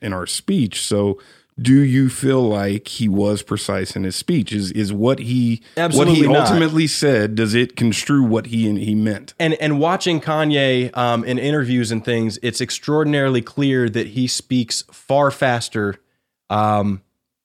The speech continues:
Speaker 2: than, than he should. He's not,
Speaker 1: <laughs>
Speaker 2: he's not parsing things.
Speaker 1: Well, he was that day for sure,
Speaker 2: <laughs>
Speaker 1: yeah.
Speaker 2: He's not parsing things through a filter most of the time. He's just total stream of consciousness thought.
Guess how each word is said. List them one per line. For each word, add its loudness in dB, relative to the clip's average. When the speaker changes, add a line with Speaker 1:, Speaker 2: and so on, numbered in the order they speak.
Speaker 2:
than, -2
than -2
he 0
should. -2
He's -4
not, -2
Speaker 1:
<laughs> 2
Speaker 2:
he's 4
not 0
parsing 0
things. -2
Speaker 1:
Well, 4
he 4
was 4
that 2
day 0
for -6
sure, 0
Speaker 2:
<laughs> 0
Speaker 1:
yeah. 4
Speaker 2:
He's 0
not 2
parsing 2
things 0
through 2
a -2
filter -2
most 0
of -2
the -2
time. -2
He's 0
just -2
total 2
stream 0
of -2
consciousness -2
thought. -2